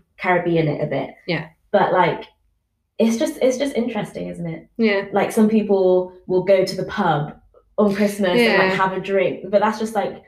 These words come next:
Speaker 1: not it for
Speaker 2: Yeah.
Speaker 1: us. Like, we go to church, <laughs> you know what I
Speaker 2: Yeah,
Speaker 1: mean? It's, like,
Speaker 2: exactly, yeah.
Speaker 1: completely different vibes. Or some people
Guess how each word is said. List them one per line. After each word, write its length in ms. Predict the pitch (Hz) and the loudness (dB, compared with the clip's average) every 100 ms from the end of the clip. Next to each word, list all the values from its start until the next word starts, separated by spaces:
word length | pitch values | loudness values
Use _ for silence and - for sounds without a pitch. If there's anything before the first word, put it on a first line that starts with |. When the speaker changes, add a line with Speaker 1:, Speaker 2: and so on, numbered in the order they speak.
| _ - | _ -6
Speaker 1:
not 520 | 202 214 180 143 - - | 2 2 2 0 -8 -4
it 340 | 220 202 151 - | 2 2 2 -4
for 60 | 226 | -2
Speaker 2:
Yeah. 300 | 202 180 - | 2 2 0
Speaker 1:
us. 100 | - | 0
Like, 260 | 214 190 202 | 0 0 -2
we 100 | 214 | 0
go 120 | 208 | 0
to 120 | 214 | 0
church, 320 | - 220 - | -2 0 -2
<laughs> 80 | 226 | -2
you 100 | 311 | 0
know 60 | 311 | 2
what 100 | 208 | 2
I 20 | |
Speaker 2:
Yeah, 40 | |
Speaker 1:
mean? 140 | - 214 | 2 0
It's, 40 | 214 | 0
like, 80 | 165 | -2
Speaker 2:
exactly, 200 | 156 165 | -4 -4
yeah. 120 | 165 | -6
Speaker 1:
completely 320 | 165 226 - - | -4 -4 -4 -6
different 200 | 208 214 | -6 -8
vibes. 340 | - - 165 - | -8 -6 -8 -4
Or 140 | 196 | -2
some 180 | 196 220 | 0 -2
people 420 | 220 214 180 180 | -2 -4 -4 -6